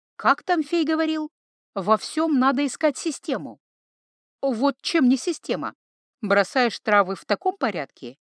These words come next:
выйдет приворотное зелье. А если в обратном — отворотное». Предупреждение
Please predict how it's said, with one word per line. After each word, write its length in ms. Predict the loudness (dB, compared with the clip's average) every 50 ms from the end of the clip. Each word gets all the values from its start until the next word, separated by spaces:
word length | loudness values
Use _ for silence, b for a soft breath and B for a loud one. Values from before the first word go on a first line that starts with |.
| _ _
выйдет 480 | -6 -4 -2 -2 -2 -2 -2 -4 -8 -6
приворотное 640 | -4 -2 0 2 2 2 2 0 -2 -4 -6 -6 -6
зелье. 460 | -6 -6 -8 -8 -8 -8 -10 -12 -12 _ _ _ _ _ _ _ _ _ 0
А 160 | 0 0 0
если 320 | 0 -4 -4 -4 -2 0
в 80 | 2 2
обратном — 500 | 2 2 0 0 -2 -4 -12 -12 -14 -18 _ _ _
отворотное». 800 | -14 -10 -4 0 2 2 2 0 -4 -6 -8 -10 -10 -10 -12 -14 _ _ _ _ _ _ _ _ _ _ _ _ _ _ _ _ _ _ _ _ _ _ _
Предупреждение 1120 | -12 -8 -8 -8 -8 -8 -8 -6 -6 -6 -6 -8 -10 -10 -8 -6 -6 -6 -6 -6 -8 -8